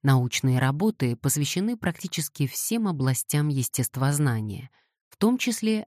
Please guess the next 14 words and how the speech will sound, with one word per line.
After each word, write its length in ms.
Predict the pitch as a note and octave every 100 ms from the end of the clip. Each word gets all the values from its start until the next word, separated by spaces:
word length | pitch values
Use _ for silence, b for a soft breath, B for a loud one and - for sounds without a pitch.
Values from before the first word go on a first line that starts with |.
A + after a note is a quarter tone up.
| -
анатомии 840 | C#3+ C3+ A#2 - B2+ C#3 F3 G#3
и 20 | F#3
физиологии 800 | - B2+ C3 C3 C3+ A#2+ A#2+ A2+
человека 760 | - A#2 A#2 A2+ C3 - D#3
и 240 | - D3
животных. 680 | C3+ C#3+ D3+ A2+ - D3 - _ _ _ _ _
Конструировал 880 | - D#3+ - C#3+ C#3 F3 B3 B3 A3
летательные 760 | E3+ E3+ F3 D3 - A#2 A2+ A2+
аппараты 600 | - C#3 G3+ A3 B2+ A2
по 160 | -
образу 600 | A2+ D3 G#3 E3+ D3+ C3+
и 160 | C3 B2+
подобию 720 | - A2+ B2 B2 A2+ G#2+ G#2
птиц 520 | - - G3+ - -